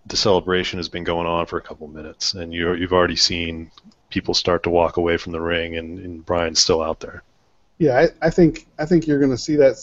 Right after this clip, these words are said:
Speaker 2: that celebration start right at about ten forty Eastern time, and, uh, it's gonna be like, "Wow, okay, the match was pretty long, but it, you know, they could have still gone another five minutes." I guess they're gonna give Daniel Bryan his,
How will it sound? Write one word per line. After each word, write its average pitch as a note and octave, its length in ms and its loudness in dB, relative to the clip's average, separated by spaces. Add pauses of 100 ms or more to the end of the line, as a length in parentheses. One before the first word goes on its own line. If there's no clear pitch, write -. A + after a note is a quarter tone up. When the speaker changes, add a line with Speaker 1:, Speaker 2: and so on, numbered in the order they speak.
(160)
Speaker 2:
that C3 200 0
celebration C3 600 2
start A#2 340 -2
right C3+ 240 4
at C3 80 6
about A#2+ 320 0
ten C3+ 280 -2
forty C3 360 -2
Eastern C#3 480 -2
time, C#3+ 380 2 (640)
and, A#2 360 0
uh, G2+ 440 2 (600)
it's - 100 -20
gonna C3 140 0
be A#2+ 60 4
like, A2 140 2
"Wow, C3 300 8
okay, B2 220 4
the A#2 120 0
match B2+ 560 2
was B2 180 -2
pretty D3 280 4
long, C3+ 560 4
but A2+ 240 2
it, A#2 80 -4 (420)
you C3+ 120 -2
know, A#2+ 140 0
they A2+ 140 2
could C#3 180 4
have B2 100 4
still C3+ 240 2
gone C3 220 2
another A#2 260 0
five A#2 280 2
minutes." D#3+ 520 4 (440)
I C3+ 60 -2
guess C3 200 4
they're C3 120 2
gonna C3 160 4
give A#2 180 0
Daniel B2 260 2
Bryan B2 400 -2
his, A2 220 -2